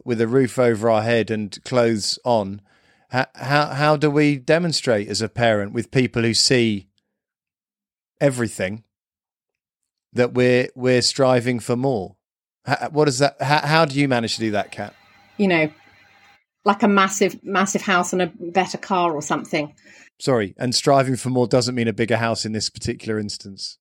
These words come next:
Speaker 2: One of the children actually did ask me the other day, and has asked us a few times recently, "Are we rich?" And to which you, you know, that's a real <laughs> gift of a question to answer in a way that,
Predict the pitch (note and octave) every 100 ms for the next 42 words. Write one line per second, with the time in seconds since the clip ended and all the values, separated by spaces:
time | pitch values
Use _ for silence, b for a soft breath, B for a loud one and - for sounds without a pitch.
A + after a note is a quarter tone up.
0 | _ B B - C#4+ E4 F#4+ F4+ D#4+ B3+
1 | B3 A#3 A#3+ A#3 C#4 B3+ A3+ - G3 F#3
2 | G3 G3 G3+ G3 E3+ D#3+ A3 G#3+ A#3 A3+
3 | A#3 A3+ - C4 B3 G3 E3 D#3 F#3 E3+
4 | - F3 E3+ D#3+ b b - C4+ F4 F#4
5 | E4+ C4+ D3 - - - _ _ _ _
6 | _ _ _ _ _ _ A#3+ A#3 A3+ -
7 | _ _ _ _ _ _ _ _ _ _
8 | _ _ _ _ _ _ _ _ G#3+ -
9 | B3+ D4 - - B3+ B3+ A#3+ B3 G#3+ B3+
10 | - C4+ B3+ B3+ B3 C4 B3 G#3+ - B3
11 | B3 G3+ G#3+ - A#3+ A#3+ - G3 F3+ G#3+
12 | - A3 A#3 A#3+ - - D3+ - G3+ G3
13 | G3 G#3 G3+ G3 F#3 -